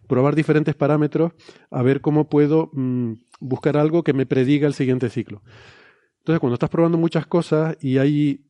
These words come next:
y, y te vas a quedar con una que te predice bien todo lo anterior, pues eso no tiene la misma... Eh,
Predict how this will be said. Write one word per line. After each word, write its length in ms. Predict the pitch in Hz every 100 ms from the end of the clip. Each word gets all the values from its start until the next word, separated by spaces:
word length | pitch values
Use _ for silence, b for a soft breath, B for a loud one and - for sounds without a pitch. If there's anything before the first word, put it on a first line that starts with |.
| - -
y, 280 | 147 143
y 60 | 135
te 80 | 131
vas 140 | 135
a 40 | 151
quedar 200 | 151 147
con 180 | 147
una 280 | 170 151 107
que 180 | - 123
te 180 | 123 117 - _ -
predice 400 | 123 135 - 143
bien 320 | 147 143 143
todo 240 | 151 143
lo 260 | 147 143 143
anterior, 480 | 139 143 143 147 147 b b b b
pues 260 | - 123 117 - - - _ _
eso 320 | 147 147 - 151
no 480 | 143 143 143 147
tiene 400 | - 151 147 139
la 180 | 123 120
misma... 540 | 127 143 143 127 113 - 135
Eh, 320 | 123 117